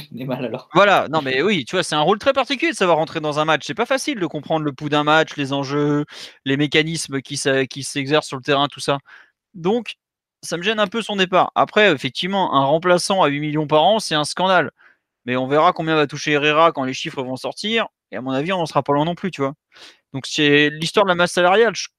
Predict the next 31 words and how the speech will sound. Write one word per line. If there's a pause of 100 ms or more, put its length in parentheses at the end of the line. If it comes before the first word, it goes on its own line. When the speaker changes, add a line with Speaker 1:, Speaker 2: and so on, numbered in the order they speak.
(120)
Speaker 2:
je
comprends
très
bien,
effectivement,
le
P
S
G
peut
pas
se
permettre
de
garder
des
chiffres
pareils,
euh, (480)
enfin,
des,
des
montants
pareils
pour
des
mecs
du
banc
de
touche.